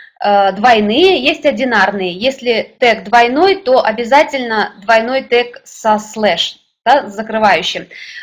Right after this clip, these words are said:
Э, мы это про-, проходили подробно в одном из уроков, так что, если кому-то интересно насчёт H T M L,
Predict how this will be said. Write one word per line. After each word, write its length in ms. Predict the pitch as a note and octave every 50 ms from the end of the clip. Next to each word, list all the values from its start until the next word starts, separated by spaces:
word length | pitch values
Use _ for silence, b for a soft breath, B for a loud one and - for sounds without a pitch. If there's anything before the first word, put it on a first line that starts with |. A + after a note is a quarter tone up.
| B -
Э, 240 | G3+ G3+ G3 G3 F#3+
мы 140 | G3 A3 A#3+
это 140 | A#3 A#3
про-, 260 | A3+ B3 A#3+ A#3+ A3 -
проходили 420 | - A#3 A#3 C4 A3+ B3+ A#3+ G#3
подробно 500 | G#3 - A3+ A3 A#3+ A#3 A3 - G#3 F#3+
в 40 | G3
одном 300 | G#3+ G#3+ A3 A3 G#3+ G3+
из 360 | - - G#3 G3+ - - - -
уроков, 500 | G#3+ A3+ C4 D#4+ F#4+ F#4+ - G3+ G3+ -
так 140 | G#3 G#3+ -
что, 120 | - A3
если 160 | G#3+ G#3+ -
кому-то 360 | G3+ A#3 A#3+ A#3 G#3+ G#3 G3+
интересно 560 | G3+ G#3 G#3 B3+ B3+ D#4 G4 F#4+ D4+ C4 G#3 F#3+
насчёт 400 | G3+ G#3 G#3 - A#3 G#3+ G#3 G#3 b b b b b
H 280 | G#3 A3+ G#3+ - - -
T 100 | A#3 A#3+
M 120 | A#3 A3
L, 240 | G#3 G3 - - B